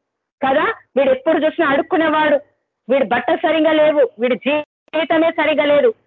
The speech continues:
అసంతోడు మార్చుకొని దేవుని సన్నిధికి ఏ విధంగా వచ్చిండని పరిశీలి-,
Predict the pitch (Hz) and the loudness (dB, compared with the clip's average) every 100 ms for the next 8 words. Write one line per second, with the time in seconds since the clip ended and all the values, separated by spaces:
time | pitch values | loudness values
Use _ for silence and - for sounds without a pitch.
0 | _ - 269 339 320 294 339 277 277 320 | _ -4 -2 0 2 2 2 2 0 -2
1 | 392 330 302 220 285 311 - 320 302 302 | 0 0 0 2 2 2 0 -2 0 2
2 | 269 269 285 285 262 254 302 269 262 240 | 2 2 0 2 2 0 -2 0 0 0
3 | 233 - _ _ 240 254 302 277 262 | 0 -4 _ _ -2 -2 -2 -4 -6